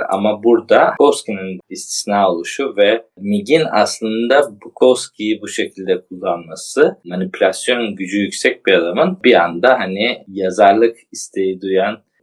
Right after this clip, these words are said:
kişinin yumuşak karnını bulmuş gibi oluyor. Orada bu yumuşak karnını bulması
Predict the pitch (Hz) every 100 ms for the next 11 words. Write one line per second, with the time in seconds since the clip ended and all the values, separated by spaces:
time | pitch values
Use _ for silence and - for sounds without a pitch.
0 | - - - - 95 131 - - - 104
1 | 107 107 104 - 90 - - 147 113 110
2 | 113 - - 87 82 80 - - - 104
3 | 107 101 95 95 - - 101 98 92 98
4 | 101 113 110 - 98 92 92 90 107 98
5 | 80 - -